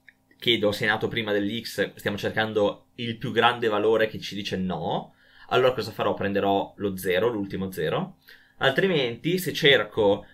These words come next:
il più piccolo valore che ci dice sì, ad esempio, se la domanda fosse stata "sei nato,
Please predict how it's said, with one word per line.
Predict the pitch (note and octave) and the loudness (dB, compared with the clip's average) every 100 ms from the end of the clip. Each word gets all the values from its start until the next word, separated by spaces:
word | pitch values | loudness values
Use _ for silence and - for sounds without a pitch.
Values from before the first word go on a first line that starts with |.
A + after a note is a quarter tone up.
| - | -10
il | C3 B2 | -6 -6
più | C3 | -6
piccolo | G2 E3 D#3 A2+ | -2 -2 2 4
valore | A2+ B2 | 6 4
che | A#2 | 4
ci | - | -6
dice | A2 A2+ | -8 -6
sì, | G#2 - F#2+ G#2+ G#3 - _ _ | -8 -6 -4 -4 -6 -8 _ _
ad | - G#2+ | -2 0
esempio, | G#2 B2 A#2+ A2+ G2+ - - _ | 2 0 0 2 2 0 -6 _
se | - B2+ | -4 0
la | G#2 | 2
domanda | G#2 A2 A2 | 0 0 -2
fosse | A2+ - | -6 -2
stata | A#2 A2 A2 F#2+ - _ _ _ _ _ | 0 2 2 -2 -6 _ _ _ _ _
"sei | - - D3+ | -6 2 6
nato, | D#3 E3 D#3+ D#3 D3+ - | 8 6 6 6 4 0